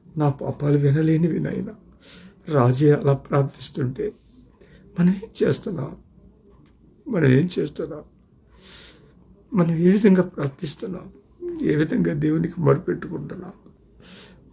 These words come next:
పాపాలు భయంకరం ప్రియ సహోదరి, సహోదరుడా. పాపాలు తీసుకొచ్చే శాపం చెప్పడానికి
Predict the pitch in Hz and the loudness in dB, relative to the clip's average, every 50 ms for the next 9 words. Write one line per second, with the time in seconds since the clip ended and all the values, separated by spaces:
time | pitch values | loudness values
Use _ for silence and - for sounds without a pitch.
0 | - - - - - _ - 139 120 120 - 151 139 139 139 139 127 135 135 143 | -20 -20 -20 -20 -20 _ -6 -6 -6 -4 0 2 4 4 4 2 0 0 0 -2
1 | 151 - - 180 160 156 156 165 175 - 180 170 165 - - 190 151 151 156 147 | -2 -4 -6 -6 -4 -4 -4 -6 -4 -4 -4 -4 -4 -4 -4 -2 -2 0 0 -2
2 | 156 143 156 151 - - 143 135 135 147 139 139 135 - - - - - - - | -2 -2 -2 -4 -4 -2 -2 -2 -2 -2 -4 -6 -8 -8 -12 -18 -20 -20 -20 -20
3 | - - - _ _ - - 139 143 139 - 180 165 156 156 - 220 185 127 - | -20 -20 -20 _ _ -8 -4 -4 -4 -2 2 2 2 2 0 -4 -6 -6 -4 -2
4 | - 202 156 - - 170 139 - - 165 143 - - 208 156 147 - - - 147 | -2 -2 -2 -2 -2 -4 -4 -2 -4 -4 -6 -4 -4 -6 -4 -4 -6 -8 -8 -6
5 | - 156 147 - | -6 -6 -6 -8